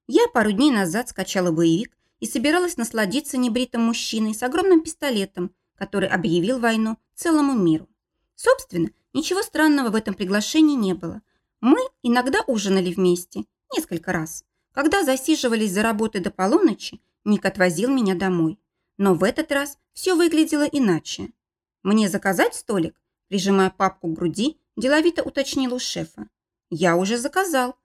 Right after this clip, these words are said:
откидываясь на спинку кресла, ответил мужчина, продолжая пристально меня рассматривать. Зелёные глаза странно поблескивали, ещё больше усиливая мою нервозность. С каких это пор Нери стал утруждать себя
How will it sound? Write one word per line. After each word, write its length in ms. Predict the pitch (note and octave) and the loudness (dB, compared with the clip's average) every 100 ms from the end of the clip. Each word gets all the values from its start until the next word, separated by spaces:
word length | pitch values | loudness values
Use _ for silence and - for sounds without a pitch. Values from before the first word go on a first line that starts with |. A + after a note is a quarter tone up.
| _ _ - | _ _ -8
откидываясь 560 | D4 - A#4+ G#3+ G3+ | -8 -2 2 2 0
на 80 | G3 | -4
спинку 360 | G3+ - F#3 F3 | -4 -6 -4 -4
кресла, 380 | - C4+ - | -2 -2 -2
ответил 420 | C4 A#3+ A#3 A#3 A3 | -8 -4 -4 -4 -2
мужчина, 600 | A3 - - G#3 G#3+ - _ _ - | -2 -4 -6 -2 -4 -6 _ _ -6
продолжая 480 | A#3 D4+ D#4+ F#4 | 0 2 2 0
пристально 440 | E4+ C#4+ C#4+ C4 A#3 | -2 -4 -4 -4 0
меня 240 | A3 A3+ | 0 0
рассматривать. 680 | A3 A3 - E3 - - - _ _ _ _ _ _ | -2 -6 -6 -6 -6 -18 -20 _ _ _ _ _ _
Зелёные 420 | G#3 E4 A#4+ C4 | 2 4 6 4
глаза 360 | F#3+ G3 F#3+ D#4 | 4 0 0 -2
странно 380 | - A#3+ C#4 | -2 0 0
поблескивали, 800 | C#4 C4 G3 G3 - - E3 F#3+ - _ _ | 0 -4 -2 -4 -4 -10 -10 -10 -18 _ _
ещё 300 | D#3+ G3+ - | -4 -2 0
больше 340 | F#3 F#3 C4+ C4+ | 0 0 0 -4
усиливая 640 | B3+ - A#3+ A3+ A3 G#3+ - _ | -8 -6 -4 -4 -4 -6 -10 _
мою 260 | D4+ E4 | 2 6
нервозность. 800 | D#4+ C#4+ E3+ D#3+ - - - _ _ _ _ _ _ _ _ _ | 6 4 0 -4 -4 -10 -14 _ _ _ _ _ _ _ _ _
С 100 | - | -14
каких 380 | - B3 B4+ - | -8 -6 -6 -8
это 160 | - | -8
пор 320 | - - F3 - | -8 -2 -2 2
Нери 380 | C#4 A4 B3+ - _ | 2 0 -4 -12 _
стал 340 | - - G#3+ - | -20 -4 -4 -4
утруждать 560 | - E3+ F3 F#3+ C#4+ | -10 -8 -4 -2 -2
себя 300 | - A#3 B3 | -4 -8 -8